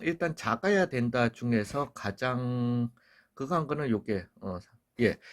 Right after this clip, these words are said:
에이 투는 그래서 얼마보다? 육십보다는 작아야 되고요. 그 다음에, 음,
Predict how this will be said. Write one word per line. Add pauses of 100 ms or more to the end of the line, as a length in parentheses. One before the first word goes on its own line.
(180)
에이
투는
그래서
얼마보다?
육십보다는
작아야
되고요. (840)
그
다음에, (300)
음,